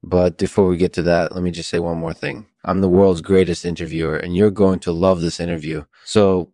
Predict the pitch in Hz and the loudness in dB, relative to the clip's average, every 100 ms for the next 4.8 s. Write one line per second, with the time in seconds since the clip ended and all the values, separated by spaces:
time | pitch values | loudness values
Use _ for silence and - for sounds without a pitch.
0 | _ - 117 117 - - 104 92 98 87 | _ 2 4 4 0 -4 -2 2 0 0
1 | - 104 101 95 95 - 90 95 92 - | -2 2 4 2 2 -2 0 0 0 -2
2 | 87 82 78 98 95 - 92 92 92 98 | -4 -2 -2 -4 -4 -4 -2 0 2 2
3 | 92 90 87 90 85 - 95 92 87 87 | 2 -2 -4 -6 -6 -2 0 0 -4 -6
4 | 90 85 85 - 92 76 87 | -6 -6 -8 -12 -6 -6 -8